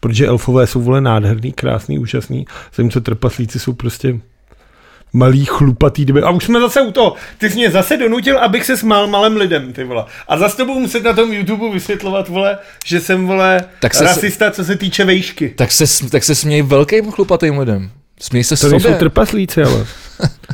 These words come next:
Speaker 1: To nejsou trpaslíci.
Speaker 2: To jsou lidi, no.
Speaker 1: No.
Speaker 2: Viděl jsi někdy lidi?
Speaker 1: Hm.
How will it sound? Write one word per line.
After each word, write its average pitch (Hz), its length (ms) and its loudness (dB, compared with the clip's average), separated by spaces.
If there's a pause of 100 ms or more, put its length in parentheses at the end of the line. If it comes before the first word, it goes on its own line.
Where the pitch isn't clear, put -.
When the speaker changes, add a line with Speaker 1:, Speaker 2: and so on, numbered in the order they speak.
(300)
Speaker 1:
To - 140 -20
nejsou 143 200 2
trpaslíci. 143 600 -6 (340)
Speaker 2:
To 110 100 -12
jsou 139 160 -2
lidi, 117 260 2
no. 92 200 -4 (300)
Speaker 1:
No. 135 240 -6 (300)
Speaker 2:
Viděl 101 180 0
jsi 117 140 -4
někdy 113 100 0
lidi? 135 260 -4 (520)
Speaker 1:
Hm. 120 220 -2